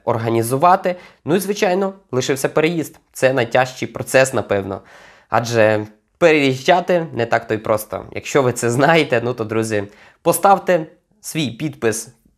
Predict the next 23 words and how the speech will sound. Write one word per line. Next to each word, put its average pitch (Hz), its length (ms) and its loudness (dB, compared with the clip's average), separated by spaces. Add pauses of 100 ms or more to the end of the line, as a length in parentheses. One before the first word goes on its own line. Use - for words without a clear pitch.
під - 200 -6
цим 113 180 0
відео, 170 480 2
ну 175 140 -4
або 151 300 2
ж 147 120 -4
натисніть, 123 580 -6
натисніть 165 600 0
просто 170 280 2
помешкання, 117 640 -2
точніше, 110 540 -6 (160)
лайк. 104 300 2 (300)
Ну, 226 220 2
отакою 190 480 2
я, 151 60 -4
друзі, 143 220 -2
історію 135 300 -2
хотів 110 280 -6
з 110 60 -6
вами 113 200 2
поділитися. 135 560 0
Думаю, 147 260 0
що 147 280 -4